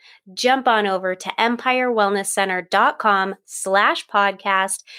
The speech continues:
and click on the link to book your free wellness assessment with me. Let's get a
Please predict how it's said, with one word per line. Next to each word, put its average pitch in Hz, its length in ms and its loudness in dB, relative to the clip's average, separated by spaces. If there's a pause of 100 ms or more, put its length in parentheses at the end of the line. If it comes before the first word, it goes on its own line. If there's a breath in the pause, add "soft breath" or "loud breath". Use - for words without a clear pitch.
(220 loud breath)
and 202 200 -2
click 254 280 -2
on 277 120 2
the 285 120 2
link 190 400 -2
to 196 260 -6
book 247 260 0
your 196 140 0
free 269 680 -2 (100)
wellness 208 600 2
assessment 208 580 -2
with 208 220 -4
me. 170 300 -8 (600 soft breath)
Let's 240 280 2
get 226 160 2
a 196 120 -2